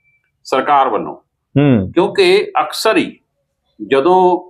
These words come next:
Speaker 1: ਅਹ, ਦੋ ਦੁਸ਼ਮਣ ਵੀ ਲੜ ਪੈਣ
Speaker 2: ਹੂੰ।
Speaker 1: ਤੇ ਉਹਨਾਂ ਦਾ ਜਿਹੜਾ ਸਮਝੌਤਾ ਹੁੰਦਾ ਹੋਵੇ, ਜਿੰਨਾ ਚਿਰ ਦੋਵੇਂ ਦੁਸ਼ਮਣ ਆਪੋ ਆਪਣੇ ਟਿਕਾਣਿਆਂ ਤੇ ਨਹੀਂ ਪਹੁੰਚ ਜਾਂਦੇ,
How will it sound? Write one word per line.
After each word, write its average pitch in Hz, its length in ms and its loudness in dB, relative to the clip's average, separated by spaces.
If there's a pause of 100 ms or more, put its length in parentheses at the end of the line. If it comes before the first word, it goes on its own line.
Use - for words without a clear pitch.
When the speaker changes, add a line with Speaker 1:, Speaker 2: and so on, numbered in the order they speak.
(200)
Speaker 1:
ਅਹ, 139 140 0
ਦੋ 127 380 0
ਦੁਸ਼ਮਣ 170 380 0
ਵੀ 185 80 2
ਲੜ 123 180 0
ਪੈਣ 120 300 -4 (320)
Speaker 2:
ਹੂੰ। 123 380 0
Speaker 1:
ਤੇ 175 140 0
ਉਹਨਾਂ 196 200 2
ਦਾ 190 100 0
ਜਿਹੜਾ 165 240 0
ਸਮਝੌਤਾ 147 600 0
ਹੁੰਦਾ 143 280 2
ਹੋਵੇ, 175 180 0
ਜਿੰਨਾ 151 480 2
ਚਿਰ 147 280 -2 (480)
ਦੋਵੇਂ 180 560 0
ਦੁਸ਼ਮਣ 139 520 0 (340)
ਆਪੋ 135 260 0
ਆਪਣੇ 165 200 -2
ਟਿਕਾਣਿਆਂ 147 500 -2
ਤੇ 156 140 -4
ਨਹੀਂ 147 120 0
ਪਹੁੰਚ 147 340 2
ਜਾਂਦੇ, 104 340 -4